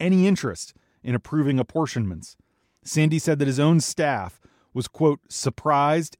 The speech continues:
and concerned about the apportionment authority being taken away from nonpartisan staff. Never in his career," he said,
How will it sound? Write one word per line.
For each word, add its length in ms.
and 240
concerned 800
about 320
the 120
apportionment 560
authority 400
being 180
taken 320
away 460
from 260
nonpartisan 680
staff. 400
Never 480
in 100
his 180
career," 420
he 120
said, 360